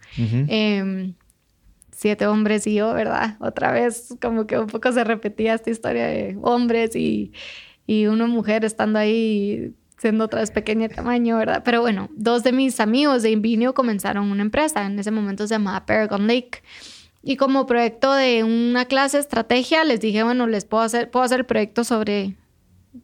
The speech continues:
Speaker 2: el, lo, pues, la empresa que ustedes están desarrollando". Me fui involucrando y me quedé ya como parte, digamos, del founding team o como primer empleado slash inversionista slash, eh, co-founder,
Speaker 1: Ok.
Speaker 2: ¿verdad?
Speaker 1: <laughs>
Speaker 2: Eh, esta empresa recibió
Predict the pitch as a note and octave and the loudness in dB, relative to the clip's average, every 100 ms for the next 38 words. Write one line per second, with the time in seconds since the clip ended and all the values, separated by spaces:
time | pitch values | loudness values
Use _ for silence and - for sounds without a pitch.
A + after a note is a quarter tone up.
0 | _ - A3+ A3+ G#3+ - - C4 A#3 G3+ | _ -4 0 0 -2 -4 -2 0 2 0
1 | A3 A3+ A#3 G#3 A3 A3 A3 G#3 G#3 G#3 | 0 0 0 -2 -2 -2 -2 -2 -2 0
2 | A#3 A3+ A3 D4 G#4 A4 - - - - | -2 0 0 0 0 -4 -10 -20 -20 -20
3 | - A3+ A3 B3 A#3 B3+ C4 G#3+ A3+ B3 | -4 -2 0 2 2 2 0 0 2 2
4 | D4+ C#4 C4+ G3 G3+ G3+ - - A3+ A3+ | 2 0 0 0 2 0 -6 -4 0 0
5 | A3 G#3+ - A3 A3 A3 G3+ - G#3+ A3+ | 0 0 0 0 0 0 -2 -2 0 0
6 | A#3 D4 D4 C#4 A#3+ G#3 G#3+ G3+ G#3+ G#3 | 0 0 2 2 0 -2 -4 -4 -2 -2
7 | G#3+ A3 A3 A#3 A#3 A#3 - A3+ A3 - | 0 0 0 0 2 0 0 0 0 -2
8 | - - A3+ A3+ A3 G#3+ G#3+ G#3+ - G#3+ | -6 -6 -2 0 -2 -4 -4 -4 -4 -4
9 | G#3+ G#3 G3+ - G#3 G#3+ G3 F3+ F#3 - | -2 -4 -4 -6 -2 0 0 -4 -8 -14
10 | _ _ _ _ _ _ _ _ - - | _ _ _ _ _ _ _ _ -20 -20
11 | _ _ - A#3 - - F#2 - A#2 B2 | _ _ 0 0 2 0 0 -2 2 2
12 | D3 - - - - G#3+ - B3 B3 A#3+ | 0 -2 -4 0 2 0 0 0 2 2
13 | A#3 A#3+ C4 B3+ B3+ B3+ C4+ C4 A#3+ G#3 | 2 0 2 2 2 2 2 2 0 0
14 | A3 A#3 A#3+ B3 B3 B3 | 2 4 4 4 2 2